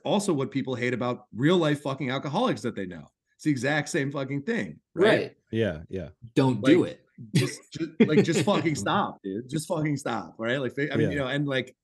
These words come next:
Speaker 1: the console i-, i-, is, is further down the line than, like, most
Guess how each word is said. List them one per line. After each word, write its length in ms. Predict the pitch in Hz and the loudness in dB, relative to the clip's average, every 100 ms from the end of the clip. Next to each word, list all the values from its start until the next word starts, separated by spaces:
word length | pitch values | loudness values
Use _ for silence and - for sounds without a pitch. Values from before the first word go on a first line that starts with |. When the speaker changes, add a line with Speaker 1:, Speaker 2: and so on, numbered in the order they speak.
| _ | _
Speaker 1:
the 80 | - | -8
console 600 | 156 180 180 165 131 120 - _ _ - | -2 -2 -2 -2 -2 -4 -8 _ _ -14
i-, 40 | |
i-, 60 | 127 127 - | -12 -12 -8
is, 300 | 131 120 104 | -4 -4 -4
is 500 | 123 123 101 - - _ _ _ _ _ _ _ | -4 -4 -4 -10 -14 _ _ _ _ _ _ _
further 460 | - 175 151 135 120 | 2 4 4 2 0
down 340 | 107 131 131 | 0 0 0
the 60 | 120 | -4
line 580 | 110 113 120 131 139 143 | -4 -4 -2 -2 -4 -6
than, 200 | - 117 | -4 -2
like, 300 | 113 101 98 - _ _ - | 0 0 -4 -12 _ _ -10
most 640 | 95 104 123 120 - - | -2 2 2 0 -4 -8